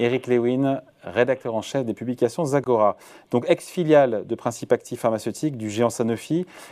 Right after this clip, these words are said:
euh, qui pèse, euh, pas loin d'un milliard et quelques, trois, quatre, je sais pas, un milliard trois, milliard quatre en bourse, neuf cents millions d'euros de chiffre d'affaires.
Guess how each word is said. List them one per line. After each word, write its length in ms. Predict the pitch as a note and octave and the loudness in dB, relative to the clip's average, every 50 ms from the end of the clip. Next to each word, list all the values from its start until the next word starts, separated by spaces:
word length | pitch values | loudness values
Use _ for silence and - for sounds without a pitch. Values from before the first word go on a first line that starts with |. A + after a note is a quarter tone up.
| - _ | -18 _
euh, 140 | - G2+ G#2 | -2 0 0
qui 180 | G2+ - - G#2+ | 0 -2 -6 -6
pèse, 380 | - B2 B2+ C3 A#2 G2+ G2+ | 0 2 2 2 2 -2 0
euh, 160 | G#2 G2+ G2+ G2 | 2 2 2 4
pas 140 | - A2 | 2 2
loin 160 | G#2+ A#2 A#2 G#2+ | 2 2 0 0
d'un 120 | A2 G#2+ | 0 0
milliard 540 | A2 A2+ A2+ A2+ A2+ A#2 B2 B2+ B2+ A#2+ A2 | 0 0 -2 -2 0 2 2 4 4 2 0
et 80 | A2 | -2
quelques, 300 | A2 - - C3 C3+ C3+ | -4 -2 0 0 0 0
trois, 240 | - - - B2 A#2+ | -2 0 0 0 0
quatre, 200 | - C3 C3+ C3+ | 2 0 0 0
je 60 | B2 | 0
sais 160 | G#2+ - A#2 G#2+ | -4 -4 -4 0
pas, 200 | - B2+ C3 C3+ | 4 4 6 6
un 100 | C3 A#2 | 4 2
milliard 240 | A2+ A2 A2 G2+ | 0 0 -2 -2
trois, 160 | - - B2+ A#2 | 0 -2 -2 0
milliard 240 | A2 A2 G#2 G2+ | 2 0 0 0
quatre 240 | - B2 A#2+ - - | 0 -2 -2 0 0
en 80 | A2 G#2+ | -2 -2
bourse, 540 | G#2 A2 B2 C#3 D#3 D#3 - - - - A#2+ | 0 2 4 4 4 2 0 -10 -12 -6 -2
neuf 200 | A2+ A#2+ B2 - | 0 0 0 0
cents 140 | - - | 0 -2
millions 180 | B2+ B2 B2 B2 | 0 2 2 2
d'euros 140 | A#2+ A#2 A#2 | 2 2 0
de 40 | A2+ | 0
chiffre 200 | - - A2+ G#2+ | 0 -4 2 4
d'affaires. 440 | A2+ G#2+ - - B2 C3 C#3+ D#3+ | 4 2 4 4 4 4 4 4